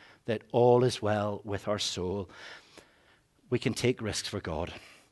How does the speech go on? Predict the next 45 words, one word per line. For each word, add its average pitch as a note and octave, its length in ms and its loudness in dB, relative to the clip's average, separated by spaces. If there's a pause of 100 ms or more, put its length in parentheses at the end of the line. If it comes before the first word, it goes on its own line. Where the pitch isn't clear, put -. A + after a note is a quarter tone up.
(200)
Now, A#2 100 0
I'm A#2 120 2
not C#3 180 2
saying G2+ 280 -2
don't C3 200 0
go G#2 220 -2
out F#2+ 100 -2
after F#2+ 260 -4
lunch F2+ 260 -8
and F#2+ 120 -8
get F#2+ 160 -4
arrested F2 640 -8
or G2 120 -14
try G#2+ 220 -6
to G#2 80 -4
get F#2+ 180 -6
yourself F2+ 380 -8
killed. F2+ 340 -8
Please B2 240 -4
don't F#2 220 -10
break F2+ 240 -8
any F2+ 180 -6
laws G2 380 -4 (340)
and F#2+ 80 -6
say F2+ 200 -2
that F#2+ 160 -6
the - 60 -14
pastor - 420 -6
at - 100 -12
St F#2 180 -6
Andrews F2+ 320 -6
told F2 240 -10
you F2 60 -10
to E2 100 -14
do E2 220 -8
this. F2+ 240 -8 (1400)
But B2 120 2
it B2+ 160 -4
does C#3 320 4
mean F2 380 -2
that A2+ 100 -4
we G#2 160 -4
can A2+ 160 -6
have G#2 260 -4
courage A#2+ 600 -2